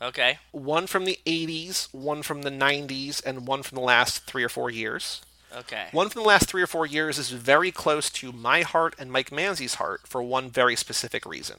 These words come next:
Speaker 1: Is it, uh
Speaker 2: Close to the network's heart as well.
Speaker 1: Yeah. Is it gonna be, oh, fuck. The Keanu one where he plays the cop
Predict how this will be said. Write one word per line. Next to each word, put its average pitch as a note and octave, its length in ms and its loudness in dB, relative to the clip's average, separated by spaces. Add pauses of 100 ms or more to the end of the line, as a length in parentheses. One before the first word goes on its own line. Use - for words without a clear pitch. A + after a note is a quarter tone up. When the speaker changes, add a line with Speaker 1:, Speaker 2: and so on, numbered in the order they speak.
(100)
Speaker 1:
Is A#2+ 320 -4
it, A#2 580 4
uh G#2 840 -2
Speaker 2:
Close D#3 260 -4
to - 60 -10
the D3 80 -2
network's A2 400 0
heart A2+ 220 -2
as G#2+ 140 -10
well. E2+ 300 -10 (240)
Speaker 1:
Yeah. A#2 360 8 (120)
Is C3 180 0
it C3+ 160 2
gonna C#3 200 -2
be, B2+ 720 -6 (340)
oh, A2 220 -6
fuck. - 500 -10 (160)
The C3 100 -4
Keanu C#3 640 2
one C3 220 -2
where B2 120 -4
he B2+ 120 -4
plays B2 600 0
the A2+ 680 0
cop A#2 420 2